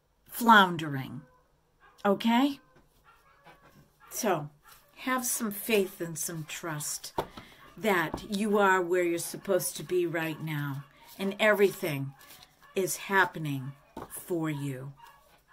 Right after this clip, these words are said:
and working out for you. And out flipped a card. And this is perfect. Athena.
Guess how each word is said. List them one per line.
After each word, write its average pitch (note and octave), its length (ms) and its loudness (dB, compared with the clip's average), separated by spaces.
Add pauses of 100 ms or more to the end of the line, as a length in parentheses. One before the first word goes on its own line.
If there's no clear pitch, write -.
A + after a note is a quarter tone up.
(540)
and F3 180 -8
working D#3 460 -4
out C#3 240 -6
for - 160 -14
you. C3 220 -12 (1600)
And E3 180 -6
out G3 280 2
flipped G3+ 360 -6
a G#3 40 -8
card. C#3+ 540 -6 (4000)
And G#3 220 2
this G3+ 240 0
is G#3+ 120 -6
perfect. E3+ 720 -4 (720)
Athena. A3+ 640 4